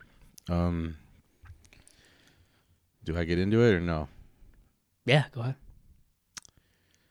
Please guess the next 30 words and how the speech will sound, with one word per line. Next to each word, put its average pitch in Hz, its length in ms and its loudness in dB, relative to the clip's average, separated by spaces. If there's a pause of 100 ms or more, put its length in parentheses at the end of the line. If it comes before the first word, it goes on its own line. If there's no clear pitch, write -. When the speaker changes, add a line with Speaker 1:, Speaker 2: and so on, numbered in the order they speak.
(960)
Speaker 1:
All 90 140 6
right. 82 280 4
Well, 95 420 8 (540)
we 95 80 -2
got 95 200 2
some 92 220 0
lame 95 240 4
ducks 90 320 4
that 80 140 2
were 82 140 2
in 85 120 0
at 82 80 -6
first. - 640 -2 (600)
Uh, 78 420 -2
Speaker 2:
Yeah. 92 180 -12
I'm - 760 -14
never 120 160 8
gonna 120 160 6
name 117 320 4
any 113 180 0
names, 110 440 -6
but, 104 180 -2
Speaker 1:
No. 82 240 4
Speaker 2:
uh, 101 340 -6 (600)
we 110 120 -2
had 110 200 0
people 110 360 -2
that 98 560 -8
pretty 113 200 -2
much, - 480 -8